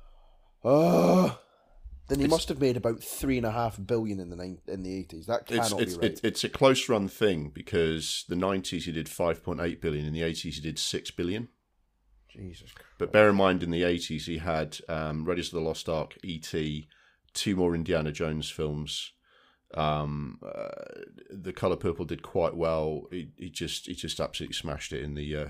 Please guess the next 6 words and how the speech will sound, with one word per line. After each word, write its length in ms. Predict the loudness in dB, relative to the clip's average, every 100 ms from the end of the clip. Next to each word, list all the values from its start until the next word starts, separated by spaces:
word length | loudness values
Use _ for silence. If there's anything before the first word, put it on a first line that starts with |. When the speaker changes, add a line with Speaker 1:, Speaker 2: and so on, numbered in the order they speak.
| -8 -8
Speaker 2:
in, 340 | -6 -6 -10 _ -10
in, 380 | -8 -6 -8 -12 -10
in 100 | -8
the 80 | -6
eighties. 400 | -8 -10 -16 -18 _ _ _ _ _ _ _ _ _ _ _ _ _ _ _ _ _ _ _ _ _ _ _ _ _ _ _
Speaker 1:
<sighs> 60 | -8